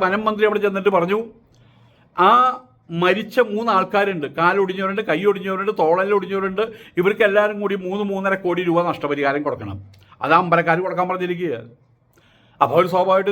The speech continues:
നിയമത്തിന് പോവും, നിയമയുദ്ധം നടക്കട്ടെ. ഇപ്പം ഏതായാലും കോഴിക്കോട്, ഏ, കുറച്ച് ദിവസം ഇങ്ങനെ ആനയൊന്നും എഴുന്നള്ളിക്കാൻ പറ്റില്ല. അവിടെ വേറൊരു പൂരം ഉണ്ടായിരുന്നു, ആ പൂരത്തിൻ്റെ പേരല്ല, മുപ്പത് ആനകളാ,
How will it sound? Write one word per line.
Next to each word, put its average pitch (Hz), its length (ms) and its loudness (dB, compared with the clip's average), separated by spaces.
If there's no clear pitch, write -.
നിയമത്തിന് 202 440 -4
പോവും, 208 140 -8
നിയമയുദ്ധം 165 640 -2
നടക്കട്ടെ. 202 360 -2
ഇപ്പം 156 160 2
ഏതായാലും 190 340 2
കോഴിക്കോട്, 190 480 0
ഏ, - 140 4
കുറച്ച് 180 280 0
ദിവസം 208 220 2
ഇങ്ങനെ 208 160 2
ആനയൊന്നും 202 340 -2
എഴുന്നള്ളിക്കാൻ 190 520 -4
പറ്റില്ല. 170 240 -2
അവിടെ 165 200 2
വേറൊരു 190 380 2
പൂരം 185 200 0
ഉണ്ടായിരുന്നു, 180 240 -2
ആ 160 60 -10
പൂരത്തിൻ്റെ 165 340 -2
പേരല്ല, 175 380 2
മുപ്പത് 180 300 0
ആനകളാ, 165 320 2